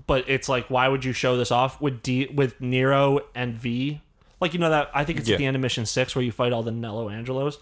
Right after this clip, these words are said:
Speaker 2: Yeah.
Speaker 1: I can't count whatever the fuck they're called in this one.
Speaker 2: Yeah.
Speaker 1: You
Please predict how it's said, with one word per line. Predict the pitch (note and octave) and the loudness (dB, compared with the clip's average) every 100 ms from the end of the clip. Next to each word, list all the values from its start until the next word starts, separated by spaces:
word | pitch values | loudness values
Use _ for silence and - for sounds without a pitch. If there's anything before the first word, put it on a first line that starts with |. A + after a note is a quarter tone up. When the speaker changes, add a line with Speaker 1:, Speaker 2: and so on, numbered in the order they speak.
| - _ _ | -20 _ _
Speaker 2:
Yeah. | A#2+ G2+ F2+ - | 4 4 2 -10
Speaker 1:
I | - | -10
can't | C3 A2 | -10 -10
count | - C3 B2+ B2 | -6 -6 -6 -10
whatever | C3 B2+ | -8 -6
the | B2 | -6
fuck | C#3 B2+ | -4 -4
they're | C#3 | -2
called | C#3+ D3 | 0 0
in | C#3+ | -2
this | D3 | -4
one. | A#2 | 0
Speaker 2:
Yeah. | G2+ E2+ - - - - D3 | 0 -2 -16 -20 -20 -6 -2
Speaker 1:
You | D3 | -2